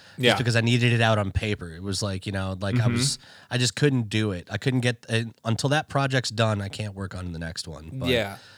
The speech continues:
Speaker 1: uh, for
Speaker 2: Yeah,
Speaker 1: you,
Speaker 2: so
Speaker 1: at least you're, it sounds like you're open to edits, obviously. So it's not a control thing. It's just more of a, you need to see for yourself.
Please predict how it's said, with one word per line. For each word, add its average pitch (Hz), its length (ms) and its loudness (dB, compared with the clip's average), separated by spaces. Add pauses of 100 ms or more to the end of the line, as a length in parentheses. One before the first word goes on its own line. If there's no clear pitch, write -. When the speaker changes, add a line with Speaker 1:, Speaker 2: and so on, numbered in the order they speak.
(140)
Speaker 1:
uh, 104 180 4
for 127 40 6
Speaker 2:
Yeah, 127 80 10
Speaker 1:
you, 160 140 6
Speaker 2:
so 165 100 6
Speaker 1:
at 135 60 8
least 156 180 6
you're, 135 100 0
it 120 140 -8
sounds 131 240 4
like 120 100 0
you're 120 120 2
open 110 180 2
to 107 160 -2
edits, 113 320 2
obviously. 95 440 -6
So 104 140 -2
it's 101 120 2
not 117 160 0
a - 20 -8
control 104 420 -2
thing. 90 280 -6
It's 90 80 -4
just 98 140 -4
more 95 180 0
of 92 80 -2
a, 90 120 -4
you 98 160 -4
need 101 200 2
to 92 280 -4
see 95 240 -4 (220)
for 87 100 -12
yourself. 90 540 -8